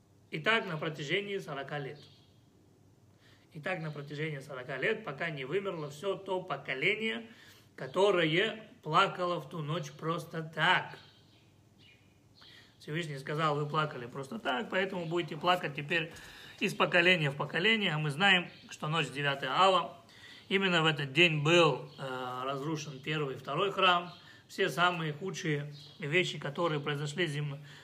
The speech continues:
э, с народом Израиля, произошли именно в это время. Вот. Единственное, э, раз мы уже об этом говорим,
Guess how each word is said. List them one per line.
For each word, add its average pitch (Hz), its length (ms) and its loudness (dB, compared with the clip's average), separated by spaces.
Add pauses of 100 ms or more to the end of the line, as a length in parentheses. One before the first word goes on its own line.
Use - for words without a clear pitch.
(180)
э, 143 360 0
с 123 100 -12
народом 156 520 4 (1120)
Израиля, 160 440 0
произошли 143 400 -8
именно 135 360 -6
в 131 80 -2
это 208 220 2
время. 180 440 2 (1300)
Вот. 165 400 4 (340)
Единственное, 175 880 -2 (280)
э, 139 280 -10
раз 151 220 -6
мы 151 80 -10
уже 143 160 -6
об 139 120 -6
этом 135 260 -10
говорим, 175 360 0